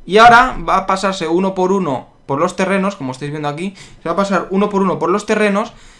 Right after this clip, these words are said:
ajustando, eh, los parámetros de los árboles, tal y como os lo hemos dicho. Nosotros ahora queríamos árboles de jungla, pues le hemos dicho que nos ponga árboles de jungla, ¿de acuerdo? Ahora se cre-, se creará, pues, árboles de jungla.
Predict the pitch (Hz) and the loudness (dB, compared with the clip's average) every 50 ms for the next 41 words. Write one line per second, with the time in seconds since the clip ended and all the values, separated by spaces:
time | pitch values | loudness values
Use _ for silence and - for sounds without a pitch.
0 | - - - - - 196 202 196 220 208 208 - 202 185 185 190 196 214 233 233 | -20 -20 -6 2 4 4 6 6 2 0 0 2 4 4 4 4 4 4 2 2
1 | 226 - - 156 156 156 156 156 156 190 190 190 196 180 175 170 170 180 175 - | 0 -2 -2 2 4 4 4 4 2 0 0 0 2 2 2 2 0 -2 -6 -8
2 | - 151 - 190 196 202 190 196 170 175 185 190 185 185 175 - - - 139 151 | -14 -10 -6 -2 -2 -2 -4 -2 -2 -2 0 0 0 0 -2 -2 -4 -2 0 0
3 | 151 147 147 151 156 170 185 196 190 - - - - - 135 139 147 147 143 135 | 0 0 0 0 0 0 0 -2 -4 -10 -16 -18 -12 -8 -8 -6 -6 -8 -8 -8
4 | 123 120 120 120 123 127 120 107 - 110 110 - 117 110 110 139 143 165 160 156 | -8 -8 -10 -10 -8 -8 -10 -10 -12 -16 -16 -14 -14 -14 -12 -12 -10 -10 -10 -6
5 | 170 156 156 151 151 147 151 165 165 170 196 190 185 156 147 156 156 151 143 131 | -4 -4 -4 -2 -2 -2 -2 -2 -2 -2 -4 -2 -2 -2 -2 -2 -4 -6 -6 -6
6 | 123 113 - - 107 - - 156 202 - - - - - - - 160 170 190 190 | -8 -10 -10 -12 -12 -6 -2 0 0 0 -2 -8 -20 -10 -4 -2 0 2 4 4
7 | 190 190 185 190 190 - 247 233 220 165 143 - - 151 156 151 147 143 139 139 | 2 2 0 -2 -4 -4 -4 -4 -4 -6 -6 -6 -6 -6 -2 0 2 2 2 2
8 | 135 127 120 120 110 113 113 113 - 123 113 107 104 107 101 - - 117 - - | -2 -4 -4 -6 -6 -8 -10 -10 -10 -10 -10 -8 -8 -10 -10 -12 -12 -12 -10 -4
9 | - 190 220 233 208 151 - - - - - - - 151 165 190 190 - 190 175 | -2 0 0 0 0 -2 -4 -8 -14 -20 -20 -6 -2 2 2 2 2 0 -4 -4
10 | 175 170 175 175 - - - - _ - - - 170 160 160 160 165 165 165 170 | -2 -2 -2 -2 -4 -8 -16 -20 _ -16 -8 -6 -6 -4 -4 -2 0 0 2 4
11 | 185 190 196 208 180 147 131 - - - 131 127 135 131 135 143 - 127 117 - | 2 2 2 0 -4 -8 -10 -10 -6 -6 -4 -4 -4 -4 -4 -6 -6 -8 -10 -12
12 | 104 92 98 110 139 - - - | -14 -14 -10 -8 -6 -8 -8 -10